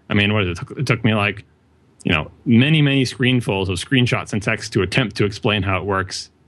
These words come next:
And even then, it's hard to keep straight. Uh, so overall, I think what they've done to the document model is a big improvement over what they had in Lion,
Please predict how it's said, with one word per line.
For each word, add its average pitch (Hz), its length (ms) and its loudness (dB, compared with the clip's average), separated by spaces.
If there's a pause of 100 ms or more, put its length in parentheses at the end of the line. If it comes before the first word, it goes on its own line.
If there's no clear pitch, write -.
And 92 380 0
even 127 240 4
then, 123 180 0
it's 98 120 -8
hard 90 160 -6
to - 40 -14
keep - 160 -8
straight. - 280 -16 (1040)
Uh, 67 260 -6 (1080)
so 147 140 0
overall, 151 320 0
I 110 100 -2
think 139 260 -2
what 135 140 -2
they've 117 180 0
done 117 320 0
to 113 380 2
the 104 100 -8
document 117 380 0
model 131 340 -2
is 104 420 0
a - 60 -8
big 127 300 0
improvement 131 500 0
over 117 160 0
what 113 160 -2
they 117 60 -2
had 117 200 -2
in 104 140 0
Lion, 120 460 0